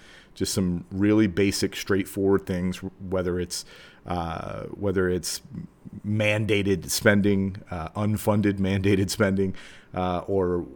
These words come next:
or whether it's, you know, just the, the day-to-day operational needs. Those things always got taken care of first in my budget. What do we ha-, absolutely have to get done, whether it's by law or just, uh, as a, as a matter of course in local government?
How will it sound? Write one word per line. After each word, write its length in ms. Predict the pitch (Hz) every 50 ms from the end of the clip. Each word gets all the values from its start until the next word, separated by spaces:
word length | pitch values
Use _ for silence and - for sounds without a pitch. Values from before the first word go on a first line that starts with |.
| - -
or 200 | 98 95 95 92
whether 340 | 90 92 90 87 90 90 87
it's, 280 | 87 85 - - -
you 120 | - 95 92
know, 120 | 85 82
just 320 | 80 80 92 87 - - 95
the, 100 | 95 90
the 300 | - 87 87 92 87 80
day-to-day 840 | 82 82 - 113 101 101 98 98 95 85 107 107 98 95 95 92 82
operational 600 | 82 92 95 - 98 95 92 95 - - 98 90
needs. 260 | 90 90 90 87 -
Those 180 | - 127 151 156
things 200 | - 185 143 110
always 240 | 110 107 113 107 -
got 140 | 113 95 -
taken 260 | - 113 98 - 104
care 220 | - 107 90 90
of 80 | 87 -
first 340 | - - 87 87 - - 104
in 60 | 95
my 140 | 90 85 82
budget. 320 | 80 80 71 - - - - - - - - - _ -
What 140 | 90 110
do 60 | 135 147
we 140 | 143 139
ha-, 240 | 110 - - - - - -
absolutely 720 | 107 113 117 120 - - 113 101 101 113 110 - 113 101
have 280 | 90 - 98 90 90 -
to 80 | - 92
get 200 | 90 92 - -
done, 260 | - 80 - - - - - - - - -
whether 220 | - 98 92 92
it's 120 | 90 - -
by 200 | - 98 87 87
law 480 | 90 98 117 127 131 131 135 135 - - - - - - - -
or 140 | - 101 95
just, 420 | - - 104 95 - - - - - -
uh, 240 | 98 92 82 82 -
as 200 | - 95 90 -
a, 120 | 92 85 -
as 140 | - 92 90
a 40 | 95
matter 380 | 90 92 95 98 98 92 90 82
of 100 | - -
course 400 | - - 107 90 82 - - -
in 220 | - 92 87 82
local 220 | 82 80 - 80
government? 420 | 78 - 82 - - - - -